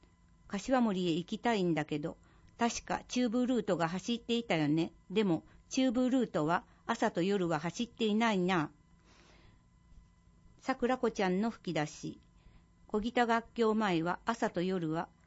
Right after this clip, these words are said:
北部ルートが走っているのよ。北部ルートも利用すれば朝と夜も柏森駅に行けるわよ。少し歩いて産業団地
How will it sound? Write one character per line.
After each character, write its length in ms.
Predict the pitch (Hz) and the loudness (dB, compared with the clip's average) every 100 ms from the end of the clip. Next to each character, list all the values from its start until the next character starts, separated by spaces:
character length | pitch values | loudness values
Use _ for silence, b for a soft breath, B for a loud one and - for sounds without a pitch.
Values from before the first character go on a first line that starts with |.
| - | -6
北 220 | 208 254 | -4 -2
部 160 | 233 262 | 0 2
ル 160 | 262 | 2
ー 20 | |
ト 140 | 226 180 | 2 0
が 120 | 170 | 0
走 260 | 185 - 233 | -2 -4 -6
っ 60 | |
て 160 | - 233 | -2 0
い 120 | 226 | 0
る 120 | 170 | 2
の 120 | 147 | 0
よ。 180 | 147 190 - - | 0 -4 -8 -10
北 220 | 185 247 | -4 0
部 140 | 247 | 0
ル 140 | 247 233 | 2 0
ー 40 | |
ト 140 | - 156 | 0 0
も 220 | 160 202 b b | 0 -2 b b
利 140 | 214 240 | 2 4
用 180 | 190 | 4
す 120 | 185 170 | 2 0
れ 140 | 165 | 0
ば 180 | 160 - b b | -2 -4 b b
朝 220 | 220 233 | 0 0
と 140 | 214 180 | 0 0
夜 260 | 196 185 | 0 0
も 220 | 165 170 - b b - | 0 0 -4 b b -6
柏 340 | 190 240 233 | -2 0 2
森 280 | 226 208 226 | 2 0 0
駅 200 | 220 175 | 0 0
に 180 | 180 - | -2 -2
行 140 | 185 | -2
け 140 | 220 190 | 0 2
る 100 | 156 | 2
わ 140 | 147 | 0
よ。 220 | 151 208 - b b | -2 -4 -10 b b
少 220 | - - | -6 0
し 160 | 240 202 | 2 4
歩 280 | 175 180 214 | 2 4 0
い 100 | 156 | 0
て 220 | - - | -4 -6
産 340 | - 214 214 214 | -2 0 2 2
業 220 | 214 208 | 0 0
団 240 | 214 208 | 0 0
地 260 | 196 214 | -2 -8